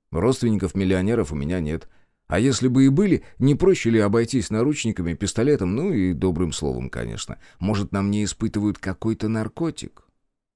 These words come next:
"Ладно, можешь смотреть", разрешил Иоганн.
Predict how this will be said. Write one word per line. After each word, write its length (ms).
"Ладно, 840
можешь 600
смотреть", 920
разрешил 560
Иоганн. 480